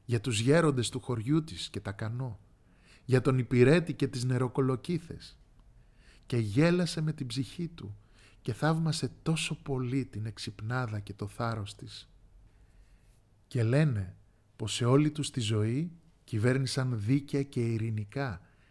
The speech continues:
τις επόμενες ευτυχισμένες γενιές των Μαωρί, μέχρι τα βαθιά τους γεράματα.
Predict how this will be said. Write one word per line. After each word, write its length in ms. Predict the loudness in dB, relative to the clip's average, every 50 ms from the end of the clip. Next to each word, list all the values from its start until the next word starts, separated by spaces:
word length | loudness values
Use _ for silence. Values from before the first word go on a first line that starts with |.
| _ -20 _
τις 180 | -12 -8 -6
επόμενες 600 | -6 -4 -4 -4 -4 -2 -2 -2 -4 -4 -4 -6
ευτυχισμένες 960 | -10 -10 -10 -12 -12 -8 -6 -6 -4 -2 -2 -2 0 -2 -2 -2 -4 -4 -4
γενιές 500 | -4 -4 -4 -2 -2 -2 -4 -4 -6 -6
των 140 | -6 -6 -4
Μαωρί, 580 | -4 -2 -2 -4 -4 -4 -6 -6 -8 -10 -10 -14 _ -20 -20 -20 -20 -20 -20 -20 -20 -12
μέχρι 340 | -4 -4 -4 -4 -4 -8 -6
τα 140 | -4 -4 -4
βαθιά 500 | -2 -4 -6 -6 -8 -8 -6 -6 -6 -6 -6
τους 180 | -6 -6 -6 -4
γεράματα. 800 | -4 -4 -2 -2 -2 -2 -2 -4 -6 -8 -8 -10 -12 -14 -14